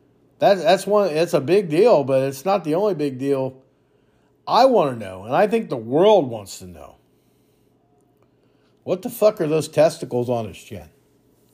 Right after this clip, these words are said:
Do you remember Men in Black? Because that's what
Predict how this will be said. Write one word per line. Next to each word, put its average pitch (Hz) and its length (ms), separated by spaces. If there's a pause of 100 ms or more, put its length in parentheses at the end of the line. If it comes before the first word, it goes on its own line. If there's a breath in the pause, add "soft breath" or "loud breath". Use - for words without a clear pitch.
(1160)
Do 175 100
you 311 120
remember 269 300
Men 226 220
in 185 120
Black? 175 360
Because 147 280
that's 170 240
what 156 140